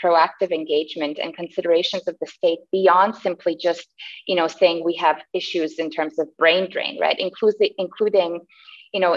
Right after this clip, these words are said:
increasing efforts at engaging these diaspora populations that I've mentioned, both historical and more recent diaspora populations, um, that we've so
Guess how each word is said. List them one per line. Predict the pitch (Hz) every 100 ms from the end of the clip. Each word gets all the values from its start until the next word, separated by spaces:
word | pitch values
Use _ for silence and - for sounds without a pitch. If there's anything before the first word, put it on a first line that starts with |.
| -
increasing | 202 196 247 214 277
efforts | - 180 190 185
at | 175
engaging | 160 160 180 202 220 226 226
these | 214 196
diaspora | - 170 165 185 - 190
populations | 196 190 190 190 196 196 196 196
that | 196
I've | 190 190
mentioned, | 185 190 208 196
both | 160 165
historical | 175 - 180 175 175 190 160
and | 156 156
more | 151
recent | 147 190 - 196
diaspora | 196 180 180 190 190
populations, | 190 190 - 190 185 - 202 202 _ - - - -
um, | 196 196
that | 202
we've | 214
so | - - 240 233